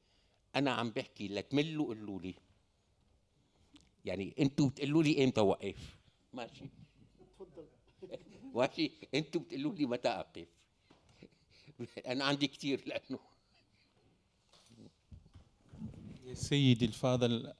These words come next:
Speaker 2: أنا، نحن نستمع إلى ملا-، محاضرتك وتدخلك بكل امتنان وبكل شغف أيضًا،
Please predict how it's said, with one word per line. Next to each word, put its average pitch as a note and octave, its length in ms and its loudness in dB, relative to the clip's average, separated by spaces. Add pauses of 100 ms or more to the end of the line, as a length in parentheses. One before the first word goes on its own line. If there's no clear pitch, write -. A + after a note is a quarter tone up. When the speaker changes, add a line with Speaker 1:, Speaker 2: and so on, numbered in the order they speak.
(120)
Speaker 2:
أنا، A#2 500 0
نحن A#2+ 420 2
نستمع A2+ 520 0
إلى G2 680 0
ملا-، G#2+ 520 0
محاضرتك A2 920 0
وتدخلك A#2 640 -2
بكل D#3 600 0
امتنان C3 640 0 (420)
وبكل A#2+ 720 2
شغف B2+ 580 4
أيضًا، A#2 340 0